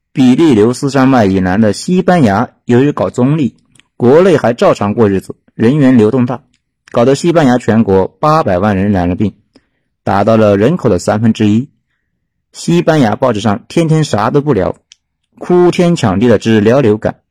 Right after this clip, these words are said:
天天嚷嚷自己有病。等到战争结束，各国开始公布疫情，大家一寻思，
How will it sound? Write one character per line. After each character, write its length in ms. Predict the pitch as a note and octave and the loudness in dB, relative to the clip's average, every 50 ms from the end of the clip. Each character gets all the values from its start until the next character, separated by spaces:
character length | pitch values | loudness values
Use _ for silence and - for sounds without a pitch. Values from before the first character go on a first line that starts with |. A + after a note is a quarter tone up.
| _ _ _ _ _ _ _ - | _ _ _ _ _ _ _ -4
天 160 | - B2+ A#2+ | 0 0 2
天 140 | C3 B2+ A#2+ | 2 2 2
嚷 180 | G#2 G2+ G#2 | 2 2 0
嚷 240 | G#2+ G2+ F#2 - - | 0 -2 -4 -6 -8
自 200 | - - C3 A#2+ | -8 -6 -4 -2
己 140 | F#2+ G2 F#2+ | 0 0 0
有 120 | F#2 F2 E2+ | 0 0 0
病。 240 | - D#2+ - - _ _ _ _ _ _ _ _ _ _ _ _ _ _ _ _ _ _ _ _ _ _ _ | 0 0 -2 -2 _ _ _ _ _ _ _ _ _ _ _ _ _ _ _ _ _ _ _ _ _ _ _
等 160 | - C#3 C#3+ | 0 0 2
到 220 | D3+ D3+ D3 C#3 | 4 2 2 2
战 180 | - F#3+ F3 D#3 | 0 0 0 0
争 140 | D3+ D#3+ D3+ | 0 0 0
结 180 | - G2+ G2 | 0 0 0
束， 320 | F#2+ - - G#2 - _ _ | 0 -2 -4 -6 -6 _ _
各 220 | - - F3+ D#3+ A#2+ | -4 0 0 0 2
国 300 | - - G2+ G2 G2+ G2+ | 2 0 0 0 0 -2
开 180 | - - C#3 | -2 -2 -2
始 160 | C#3 - G2 | -2 -2 -4
公 240 | F2+ - B2 B2+ C3+ | -4 -2 0 0 0
布 140 | - B2+ B2 | 0 -2 -2
疫 120 | D3 D3+ | 0 -2
情， 360 | A#2 - - F2+ E2+ F2 F#2 - _ _ _ _ | -2 -2 -4 -6 -6 -6 -8 -12 _ _ _ _
大 120 | - F3 D#3+ | -2 0 0
家 80 | D#3 | 2
一 120 | F3 F3+ E3+ | 2 0 0
寻 260 | - - F2+ F2+ G#2 | 0 -2 -2 -2 -2
思， 280 | G#2+ - - A2 A2 | -4 -6 -8 -10 -10